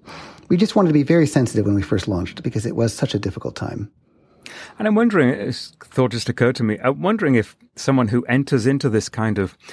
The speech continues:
Speaker 2: plan as they're getting older, and, uh, um, we can only imagine and guess what it's like to be in our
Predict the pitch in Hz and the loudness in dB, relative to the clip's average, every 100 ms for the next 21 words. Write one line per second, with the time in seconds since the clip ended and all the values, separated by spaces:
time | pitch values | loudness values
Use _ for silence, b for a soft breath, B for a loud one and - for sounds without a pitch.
0 | B B - - 175 113 87 87 - - | B B -14 0 2 2 0 -6 -10 -4
1 | 135 - 143 120 135 147 139 110 101 87 | -4 0 0 2 0 2 2 4 2 -2
2 | 80 90 - 120 117 127 123 113 107 - | -6 -10 -6 -2 -2 0 2 2 0 -4
3 | 123 117 127 160 165 170 175 175 160 147 | -4 -4 -2 0 0 0 2 4 4 4
4 | 139 147 139 131 117 131 - - 139 123 | 2 2 2 2 2 0 0 -6 -2 -2
5 | - 127 143 123 127 101 170 131 101 92 | 0 2 2 0 -6 -2 0 2 2 2
6 | 90 | 0